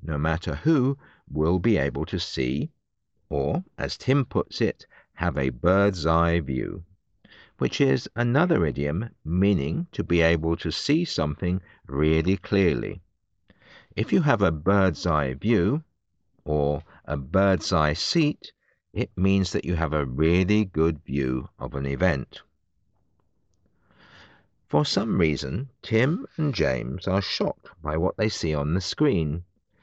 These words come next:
James wonders what is going to happen to them,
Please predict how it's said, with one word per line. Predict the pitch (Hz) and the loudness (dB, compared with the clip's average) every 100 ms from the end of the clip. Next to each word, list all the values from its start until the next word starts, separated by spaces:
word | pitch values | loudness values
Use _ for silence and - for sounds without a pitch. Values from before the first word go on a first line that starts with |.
| _ _ _ | _ _ _
James | - 98 131 139 90 | -2 2 4 2 2
wonders | 98 120 120 78 82 82 | 2 2 2 2 0 0
what | 98 104 | 0 0
is | 107 | -2
going | 107 113 107 | -2 -2 -2
to | 82 | -4
happen | 131 180 - 95 | -4 -4 -4 -4
to | - 65 | -4 -4
them, | 55 53 | -4 -8